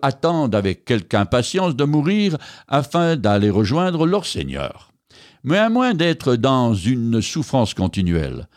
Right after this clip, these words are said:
notre instinct de conservation dicte que l'attitude normale est de vouloir rester sur terre aussi longtemps que Dieu nous prête vie. Au siècle dernier, dans une église noire du sud des États-Unis,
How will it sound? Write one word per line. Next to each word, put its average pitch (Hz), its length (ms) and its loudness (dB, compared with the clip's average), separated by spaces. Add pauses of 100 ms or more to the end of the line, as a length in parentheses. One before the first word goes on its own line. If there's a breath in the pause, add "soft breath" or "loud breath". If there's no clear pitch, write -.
(300 soft breath)
notre 113 320 -2
instinct 104 560 0
de 90 220 0
conservation 101 880 -2
dicte 151 400 -4 (340 loud breath)
que - 80 0
l'attitude 185 640 0
normale 151 720 2
est 131 160 2
de 104 120 0
vouloir 135 380 2
rester 107 380 -2
sur - 260 -4
terre 120 320 2 (140)
aussi 202 420 -2
longtemps 180 500 -2
que 180 120 0
Dieu 175 220 0
nous 175 120 0
prête 160 280 0
vie. 214 260 -2 (840 loud breath)
Au 185 100 2
siècle 180 380 0
dernier, 73 580 -2 (460)
dans 185 240 0
une 185 160 0
église 165 380 -2
noire 180 400 0
du 214 120 2
sud 139 320 -4
des 107 240 0
États-Unis, 117 720 0